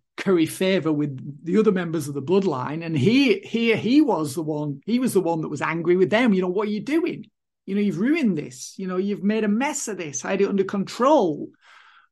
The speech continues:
What are you doing coming in and spoiling my moment?"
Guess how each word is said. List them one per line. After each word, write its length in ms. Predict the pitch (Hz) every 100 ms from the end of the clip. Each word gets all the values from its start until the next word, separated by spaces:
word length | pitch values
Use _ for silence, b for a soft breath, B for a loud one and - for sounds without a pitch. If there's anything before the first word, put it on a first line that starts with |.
| - -
What 160 | 220
are 40 | 233
you 100 | 185
doing 400 | 208 294 262 156
coming 240 | 185 202
in 120 | 202
and 160 | 185 156
spoiling 440 | - - 190 175
my 200 | 170 170
moment?" 680 | 165 170 247 233 160 131 -